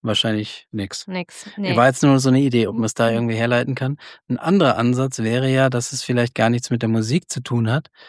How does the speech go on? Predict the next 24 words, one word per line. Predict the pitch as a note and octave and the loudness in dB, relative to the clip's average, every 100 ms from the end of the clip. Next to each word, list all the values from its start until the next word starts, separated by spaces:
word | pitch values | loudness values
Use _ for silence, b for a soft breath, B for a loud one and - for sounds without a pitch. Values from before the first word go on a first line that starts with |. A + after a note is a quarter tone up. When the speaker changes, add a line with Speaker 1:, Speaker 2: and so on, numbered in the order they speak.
| B - | B -10
Speaker 1:
sondern | - B2 A#2+ A#2+ | -2 2 4 4
mit | A#2 A#2 | 2 0
den | A2+ | 0
ganzen | A2 A2 G#2 | 0 0 -4
Felsen. | - C3+ D3 G#2 F#2+ _ _ b b b b b _ - | 0 2 2 0 -8 _ _ b b b b b _ -2
Speaker 2:
Ja, | F#3+ | 0
das | G3 - | 0 0
war | G3+ | 0
deine | - F#3 G#3 | 0 -2 -2
Theorie. | G#3 G#3+ G#3 G#3+ B3 - - | -4 -6 -6 -8 -8 -10 -8
Speaker 1:
Ja. | C3 - _ _ _ _ | -8 -10 _ _ _ _
Speaker 2:
Und | |
Speaker 1:
Ergibt | A#2 G#2+ D#3 - | -2 0 0 2
nämlich | C3 B2+ - | 4 4 2
Speaker 2:
du | |
Speaker 1:
viele | C3 B2+ | 0 2
F- | |
Speaker 2:
kannst | A3+ B3 B3+ | 2 0 0
ja | A#3 | 0
noch | A3+ | 0
mal | A3+ | 0
erzählen, | A3 - A3+ A3+ | -2 -2 -4 -4
wo, | G3 G3 | -6 -6
wie | A#3 G3+ | -6 -6